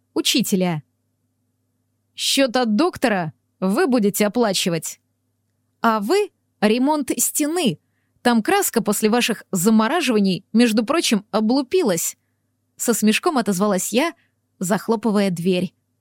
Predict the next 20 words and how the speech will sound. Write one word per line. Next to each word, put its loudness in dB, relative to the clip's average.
Пока 0
собиралась 0
на 2
занятия, 0
самым 2
сложным 0
было 2
заставить -2
себя 0
оторваться -2
от -6
книги. -2
Меня 2
к -6
ней 2
тянуло 2
как -4
магнитом. 0
Победить 2
притяжение 0